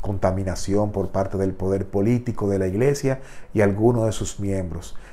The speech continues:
desviaciones del mensaje cristiano, la falta de libertad para hablar y actuar, rupturas y separaciones entre hermanos, etcétera. En medio de este panorama, la Iglesia siguió con su impulso evangelizador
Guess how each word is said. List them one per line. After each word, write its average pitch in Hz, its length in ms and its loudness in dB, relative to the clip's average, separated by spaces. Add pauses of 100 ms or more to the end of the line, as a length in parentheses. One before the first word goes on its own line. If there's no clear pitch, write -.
(120)
desviaciones 104 960 2
del 95 160 0
mensaje 95 460 0
cristiano, 120 680 -2 (360)
la 92 160 2
falta 113 480 8
de 101 100 4
libertad 98 600 2
para 95 200 2
hablar 98 300 2
y 98 60 0
actuar, 123 500 2 (440)
rupturas 110 800 2
y 131 80 -2
separaciones 104 920 0
entre 95 320 -4
hermanos, 85 680 -8
etcétera. - 680 -6 (240)
En 113 180 0
medio 120 220 8
de 117 80 6
este 117 180 2
panorama, 113 680 2 (260)
la 107 160 2
Iglesia 127 300 4
siguió 143 420 2
con 160 140 2
su - 160 -4
impulso 151 520 2
evangelizador 101 760 0